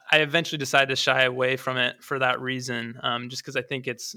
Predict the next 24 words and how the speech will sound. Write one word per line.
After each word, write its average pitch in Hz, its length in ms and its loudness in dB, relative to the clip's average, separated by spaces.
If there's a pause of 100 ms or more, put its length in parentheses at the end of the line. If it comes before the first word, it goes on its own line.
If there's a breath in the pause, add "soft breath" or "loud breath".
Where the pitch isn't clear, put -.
(100)
you 151 80 -4
know, 131 100 0
it's 131 100 -4
hard 156 260 4
to 135 40 -2
sell 135 460 2
to 127 560 -8 (320 soft breath)
solo 131 340 2
entrepreneurs. 127 1000 -2
And 127 200 -6
so, 127 380 2
you 156 120 -6
know, 131 80 0
Support 165 400 -2
Man 151 140 -2
is 131 120 -6
really 139 360 -2
more 127 240 -4
so 123 340 -2
looking 123 260 -6
at 120 220 -4 (160)
businesses 123 720 -4
that - 180 -2
have 120 500 2